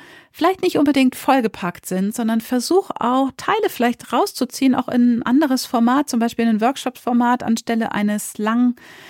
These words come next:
langen, ähm, Gruppenformats, um dort einfach zu testen und zwar wirklich mit diesem Minimum, also in dem das, der Kern schon enthalten ist, auch der Mehrwert für den Kunden, aber sonst nicht unbedingt viel außenrum.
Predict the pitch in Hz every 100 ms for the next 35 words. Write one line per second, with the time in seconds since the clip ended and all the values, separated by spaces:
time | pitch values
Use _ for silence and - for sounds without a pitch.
0 | - - 226 226 220 226 - 214 214 330
1 | 262 226 190 190 - 233 247 247 - 233
2 | 262 262 - 247 - 247 240 - 196 202
3 | 240 - - - - 196 220 220 247 262
4 | - 214 208 202 208 208 208 _ _ _
5 | _ _ _ - 208 262 285 277 214 170
6 | 160 180 - - 190 175 202 190 226 254
7 | 247 202 202 - 196 - - - 269 349
8 | 349 - 226 226 226 233 233 - 220 -
9 | 240 - 202 196 220 202 214 254 285 -
10 | 269 262 247 - 240 254 - 240 - 214
11 | 208 220 240 - 226 294 262 254 254 247
12 | - - 233 - 214 - 185 196 240